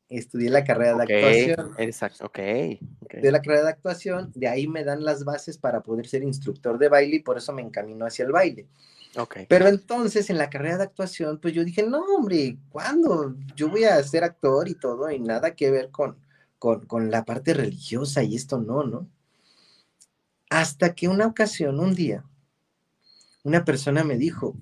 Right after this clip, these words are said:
Speaker 1: después de dedicarme como veinte años de baile, de, de dar clases de baile, me dice una persona: "Tú estás cerrando tu profesión". Y me dije: "Ah, caray".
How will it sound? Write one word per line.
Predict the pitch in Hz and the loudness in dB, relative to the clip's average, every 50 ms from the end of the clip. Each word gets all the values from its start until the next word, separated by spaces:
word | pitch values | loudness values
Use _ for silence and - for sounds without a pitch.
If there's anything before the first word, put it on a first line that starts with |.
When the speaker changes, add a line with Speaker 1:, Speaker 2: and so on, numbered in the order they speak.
| - - - _ - - _ - | -18 -20 -20 _ -20 -20 _ 2
Speaker 1:
después | - 139 139 139 139 139 156 165 170 170 | 4 4 4 4 2 4 4 6 6 6
de | 190 185 | 6 6
dedicarme | 160 147 135 131 123 - 131 131 139 151 151 139 | 6 6 6 6 4 4 2 2 4 2 0 0
como | 143 123 117 120 120 | 0 -2 -2 0 2
veinte | 131 147 160 165 170 - 151 | 2 2 2 0 2 2 2
años | 143 143 147 147 147 147 139 | 2 2 2 0 0 0 0
de | 135 120 113 | 0 2 4
baile, | 117 117 117 123 123 135 226 - - _ _ - | 4 4 4 2 0 -4 -6 -8 -10 _ _ -4
de, | 104 113 110 - | -4 -4 -4 -4
de | 110 113 113 113 | -4 -2 0 2
dar | 120 127 143 139 | 2 2 2 2
clases | 147 139 143 143 156 143 135 | 2 2 2 2 0 -2 -2
de | 127 110 | -2 0
baile, | 113 113 110 101 98 - - - _ _ - - - - - - - - | 0 0 0 0 -4 -10 -14 -16 _ _ -20 -20 -20 -20 -20 -20 -6 -2
me | 139 | 0
dice | 143 139 175 | 2 4 4
una | 170 160 165 | 4 2 2
persona: | - 123 123 151 160 160 151 | -2 -4 -2 0 0 0 0
"Tú | - - 165 | 0 -4 -6
estás | 151 - - 165 143 | -6 -2 -2 -2 0
cerrando | - 156 143 139 143 143 151 156 | 0 0 2 2 2 0 0 -4
tu | - - 139 | -6 -10 -10
profesión". | 135 123 113 - 113 110 - 165 170 175 170 _ _ _ _ _ _ _ _ _ _ _ _ _ _ _ _ _ _ _ _ _ _ _ _ _ _ _ _ _ _ _ _ _ _ _ _ _ _ _ _ _ _ _ _ _ _ _ _ _ _ _ _ _ _ _ - - _ _ _ | -8 -8 -8 -8 -10 -10 -8 -8 -8 -8 -10 _ _ _ _ _ _ _ _ _ _ _ _ _ _ _ _ _ _ _ _ _ _ _ _ _ _ _ _ _ _ _ _ _ _ _ _ _ _ _ _ _ _ _ _ _ _ _ _ _ _ _ _ _ _ _ -20 -20 _ _ _
Y | - 139 139 | -2 0 2
me | 139 139 135 | 4 4 4
dije: | 143 143 143 - 143 | 2 0 0 -2 -2
"Ah, | 143 | 0
caray". | 143 170 170 170 175 175 - | 2 4 4 4 4 4 0